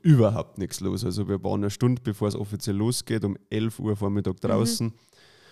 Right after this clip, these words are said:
Speaker 2: Ja, und mir war, mir war ehrlich gesagt so kalt. Also an dem Dirn-, äh, an dem Dirndl hab ich einen Sams-, äh, an dem Tag, <laughs> Entschuldigung, an dem Tag
Speaker 1: Man merkt,
Speaker 2: hab ich
Speaker 1: dass
Speaker 2: ein
Speaker 1: Wissen ist.
Speaker 2: <laughs> Nein, an dem Tag hab ich ein Dirndl angehabt.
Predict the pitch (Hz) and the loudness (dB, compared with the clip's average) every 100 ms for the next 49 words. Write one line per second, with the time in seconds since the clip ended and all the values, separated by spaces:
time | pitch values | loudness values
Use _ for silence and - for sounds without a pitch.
0 | - 214 214 208 202 185 180 - 190 175 | -10 0 0 4 2 4 2 2 -2 0
1 | 180 190 196 - 185 175 - 202 - 180 | 0 0 0 -2 -4 -4 -8 -8 -6 -2
2 | 185 208 - 185 185 180 - - - - | 0 -2 -2 -2 0 -2 -4 -20 -20 -4
3 | 202 196 185 214 226 - 190 180 175 170 | 2 2 4 2 2 0 0 0 0 0
4 | 170 160 180 214 190 160 180 160 175 160 | 0 2 0 0 0 0 0 -2 0 -2
5 | 160 185 226 220 175 160 175 165 165 196 | -2 -2 -4 -2 -2 -2 0 0 0 -2
6 | 214 - - 220 587 622 294 - 262 - | -2 -6 0 0 0 2 2 4 -6 -4
7 | 220 226 - 269 523 571 480 - 269 277 | -2 -2 0 2 4 4 4 4 8 6
8 | 170 180 185 175 160 165 143 127 123 127 | 6 4 6 10 8 8 8 6 6 4
9 | 120 113 107 104 - 214 220 226 226 214 | 6 4 4 0 -2 0 4 4 4 2
10 | 214 208 196 220 233 196 180 - 254 262 | 0 2 0 0 0 0 0 2 0 2
11 | 165 156 - 214 214 - | 0 0 0 -2 -2 -10